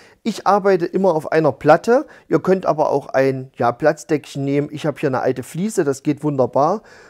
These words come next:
Und schneide mir mal die zwei Rippen ab. Die zwei Rippen muss man auch nicht abschneiden, wenn man ein Holzstäbchen habt. Wenn ihr alleine zu Hause seid, nehmt ihr vielleicht kein Messer. Mit Holz oder Kunststoff geht das wunderbar und man kann das einfach abtrennen.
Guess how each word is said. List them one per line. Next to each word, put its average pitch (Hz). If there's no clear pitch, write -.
Und 180
schneide 170
mir 165
mal 147
die 147
zwei 151
Rippen 139
ab. -
Die 170
zwei 156
Rippen 160
muss 180
man 165
auch 131
nicht 151
abschneiden, 165
wenn 160
man 139
ein 131
Holzstäbchen 180
habt. 160
Wenn 147
ihr 143
alleine 143
zu 180
Hause 165
seid, 151
nehmt 147
ihr 143
vielleicht 139
kein 131
Messer. 160
Mit 151
Holz 165
oder -
Kunststoff 180
geht 147
das 139
wunderbar 143
und 131
man 131
kann 135
das 123
einfach 120
abtrennen. -